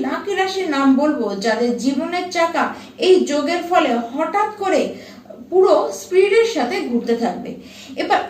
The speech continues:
এই যে ঘুরবে, তার ফলে কি তারা পাবেন? দেখুন, এই যে সাতটি রাশির আমি নাম বলবো, লাকি রাশি, তাদের মধ্যে আপনার রাশিটি আছে কিনা সেটি তো আপনাদেরকে জানতে হবে। তাহলে উনিশে মে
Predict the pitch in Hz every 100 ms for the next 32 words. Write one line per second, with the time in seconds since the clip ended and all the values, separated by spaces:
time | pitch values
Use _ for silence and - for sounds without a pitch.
0 | - 349 359 294 - 311 262 214 233 -
1 | 359 381 392 403 254 - - - - -
2 | - 453 427 330 285 247 196 170 - -
3 | - - - 269 226 370 403 - 359 381
4 | - 320 294 - 381 330 330 370 277 247
5 | 254 262 247 262 254 240 262 262 214 -
6 | 269 226 240 226 233 294 302 - 240 311
7 | 330 311 330 269 359 - - 233 240 285
8 | 359 403 381 381 370 359 294 - 320 320
9 | 311 254 - 240 269 277 285 294 285 277
10 | 285 294 277 269 269 277 247 - - -
11 | - - - - 311 330 359 - 262 320
12 | 370 381 - 427 453 - - 240 285